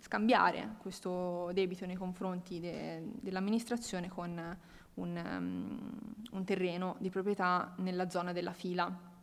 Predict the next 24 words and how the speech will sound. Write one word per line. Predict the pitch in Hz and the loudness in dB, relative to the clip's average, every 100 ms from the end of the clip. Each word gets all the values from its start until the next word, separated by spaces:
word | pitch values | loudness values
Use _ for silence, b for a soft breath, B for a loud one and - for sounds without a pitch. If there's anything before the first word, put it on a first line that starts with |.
| - - _ _ _ - _ - b b b b b b b b b b b b b _ 233 | -20 -20 _ _ _ -20 _ -20 b b b b b b b b b b b b b _ 6
E | 220 - | 6 6
quindi | - 214 190 | 4 4 4
gli | |
uffici | 220 220 - 208 | 4 2 2 2
si | - | 0
sono | 190 | 0
messi | 185 185 - | 2 0 0
un | 190 | 0
po' | 196 | 4
al | 190 | 6
lavoro | 208 185 185 185 180 - | 6 6 6 6 4 0
per | - 185 | -6 -4
capire. | 190 247 190 175 190 - | 0 4 4 4 -2 -6
Chiaramente | 196 190 185 185 | -2 -2 -2 2
non | |
è | 196 | 2
una | 185 185 | 2 4
pratica | 190 190 196 190 180 | 4 4 2 -2 -2
così | 180 - 185 180 | -4 -2 2 2
comune, | - 202 202 190 185 185 - | 4 4 6 4 2 0 -4
soprattutto, | 196 196 190 196 - 190 180 - 190 | -4 -4 -2 -4 4 4 4 2 -2
mm, | 180 175 175 175 170 175 | -2 -4 -4 -4 -4 -4
nel | 180 180 | -2 -4
settore | 180 185 - 185 185 180 175 170 - | -2 -2 2 4 4 2 0 -2 -6